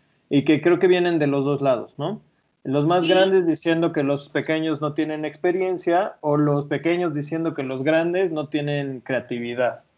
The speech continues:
Speaker 1: ¿no? ¿Qué piensa
Speaker 2: Sí,
Speaker 1: usted
Speaker 2: claro.
Speaker 1: sobre eso?
Speaker 2: Mira, nos han enseñado a, a estar en, en pugna constantemente entre las edades.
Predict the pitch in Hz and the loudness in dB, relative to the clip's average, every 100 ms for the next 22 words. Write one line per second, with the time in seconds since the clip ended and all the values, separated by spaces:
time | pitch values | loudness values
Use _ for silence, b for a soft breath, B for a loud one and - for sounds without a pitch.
0 | _ - 143 185 143 - 202 202 208 180 | _ -10 -6 -4 -4 -2 -2 0 0 0
1 | - 170 175 135 127 - _ _ _ _ | 2 2 2 0 -4 -8 _ _ _ _
2 | _ _ _ _ _ _ _ _ _ _ | _ _ _ _ _ _ _ _ _ _
3 | _ _ - 247 269 269 277 311 311 339 | _ _ -2 0 2 0 -2 -2 -4 -8
4 | 320 262 254 254 277 277 233 214 220 226 | -6 -2 0 0 2 2 2 0 0 -2
5 | 220 - 254 254 269 254 226 226 220 220 | -6 -2 0 0 -2 -4 -6 -10 -12 -12
6 | - 247 226 247 247 247 202 202 220 214 | -6 -6 -4 -6 -6 -8 -16 -12 -8 -8
7 | 233 220 208 202 208 233 214 180 180 180 | -8 -8 -6 -6 -6 -8 -8 -10 -12 -10
8 | 202 185 - - - | -10 -10 -12 -20 -20